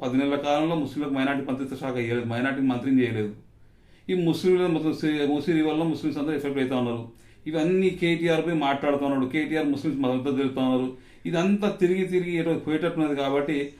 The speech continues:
ఒక కొత్త డ్రామాకు తెరలేపి అటెన్షన్ డైవర్షన్ పాలిటిక్స్లో భాగంగానే కేటీఆర్ గారు మా మీద లేనిపోయిన ఆరోపణలు చేసి కేటీఆర్ గారిని నానా రకాలుగా ప్రజల్లో ఒక తప్పుడు సంకేతం వచ్చే విధంగా,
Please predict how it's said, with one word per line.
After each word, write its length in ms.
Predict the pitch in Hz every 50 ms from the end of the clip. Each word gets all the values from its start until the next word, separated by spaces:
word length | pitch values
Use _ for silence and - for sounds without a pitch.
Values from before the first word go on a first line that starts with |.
| - _ -
ఒక 100 | 131 131
కొత్త 520 | - - 156 151 - - - - 202 190 -
డ్రామాకు 380 | 147 151 151 156 160 143 -
తెరలేపి 420 | 151 139 139 139 139 131 - 165 165
అటెన్షన్ 560 | - 127 - 175 185 196 - - 185 165 160
డైవర్షన్ 400 | 147 151 147 143 147 147 123 131
పాలిటిక్స్లో 320 | 131 127 131 123 - 127
భాగంగానే 480 | 123 123 123 123 127 131 143 143 131 - - - - - - -
కేటీఆర్ 480 | - 127 135 143 143 156 156 151 147 143
గారు 160 | 135 139 123
మా 360 | 123 120 120 120 120 123 123 104 104 104 110
మీద 240 | 113 127 147 160 160 151 139 131 131 - - - _ -
లేనిపోయిన 420 | 113 127 139 139 139 143 131 131
ఆరోపణలు 420 | 123 120 120 123 123 135 131 123 120
చేసి 260 | 120 120 120 143 127
కేటీఆర్ 340 | - 120 110 127 127 123 120
గారిని 420 | 120 117 117 117 113 110 104 - - - - - -
నానా 220 | 117 131 147 151
రకాలుగా 360 | 147 143 147 147 143 139 131
ప్రజల్లో 680 | - 120 120 127 151 156 151 156 156 143 139 135 131 - - - - - - - -
ఒక 140 | 120 127 127 127 123 123 117 123 120 - - - - - - - - - - - -
తప్పుడు 240 | 156 156 - 220 202
సంకేతం 280 | 175 175 160 156 135 127
వచ్చే 200 | 123 - 120 110
విధంగా, 200 | 104 101 110